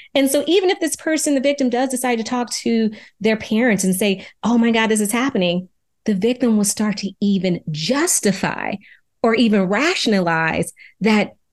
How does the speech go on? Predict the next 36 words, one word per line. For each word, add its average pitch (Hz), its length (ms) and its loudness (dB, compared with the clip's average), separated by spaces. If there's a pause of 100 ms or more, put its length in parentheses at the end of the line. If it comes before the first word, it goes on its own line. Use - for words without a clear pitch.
(100)
"You 254 160 2
know 262 160 4
what? 269 280 2 (720)
He 277 240 2
loves 160 300 0
me. - 260 -10 (1000)
He 311 160 2
didn't 269 200 2
mean 175 180 2
it. - 220 -6
That's, 247 240 0
that's 269 240 2
not 220 260 0
really 185 400 0
the 190 80 -2
way 180 300 2
it 165 120 -2
is." - 360 -4 (560)
And 294 120 4
then 302 140 4
the 294 60 4
victim 370 360 0
will 320 100 0
then 285 160 2
start 262 260 -2
to 254 60 -2
blame 233 240 2
themselves 262 600 0 (720)
for 285 300 2
the 202 160 2
abuser's 247 720 0
actions - 640 -6 (1080)
and 403 220 2
their 427 120 2
shortcomings. 190 540 0
Like, 269 220 0